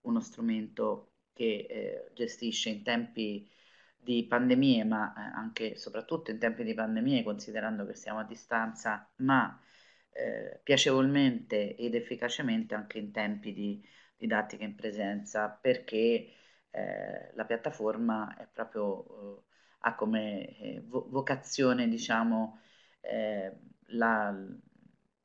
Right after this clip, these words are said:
la possibilità di, eh, lavorare in, in tandem con, eh, scuole, eh, di altre nazioni o anche con scuole italiane e, eh, cosa recente anche,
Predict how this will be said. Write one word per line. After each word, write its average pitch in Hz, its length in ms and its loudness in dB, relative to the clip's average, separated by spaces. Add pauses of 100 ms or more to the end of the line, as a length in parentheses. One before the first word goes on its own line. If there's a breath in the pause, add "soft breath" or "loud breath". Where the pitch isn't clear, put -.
(600)
la 113 120 -12
possibilità 113 560 -2
di, 107 420 -4
eh, 104 580 -8
lavorare 117 540 2
in, 107 460 -2 (240)
in 110 200 -6
tandem 135 540 2 (540 loud breath)
con, 113 460 4
eh, 101 340 -2
scuole, 104 840 0
eh, 104 300 -14
di 104 120 -2
altre 107 220 -2
nazioni 104 500 -2
o 95 60 0
anche 101 220 -6
con 104 140 -6
scuole 113 280 0
italiane 110 560 2
e, 139 400 4 (480 loud breath)
eh, 117 200 2
cosa 120 300 8
recente 120 600 6
anche, 107 760 0